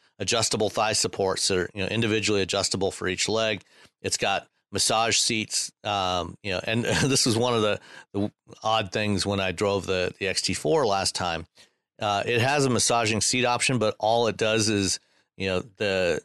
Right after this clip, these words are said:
um, the lumbar support bladders, you know, inflate. There's three bladders in there that you can inflate,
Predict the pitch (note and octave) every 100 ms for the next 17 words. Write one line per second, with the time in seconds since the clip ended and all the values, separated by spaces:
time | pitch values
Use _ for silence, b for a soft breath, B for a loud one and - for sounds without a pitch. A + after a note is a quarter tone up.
0 | - F#2 E2 F2 G2 G#2 F#2+ C3+ C3 G2
1 | - - F#2+ F2+ F#2 F2 E2 D#2 - -
2 | F2+ F2 F#2+ F#2 - A2 - G2 - A#2+
3 | G2 G#2 G#2 G2+ F2 F2+ E2+ E2 E2+ F2+
4 | F2 E2+ - B2 A#2 G2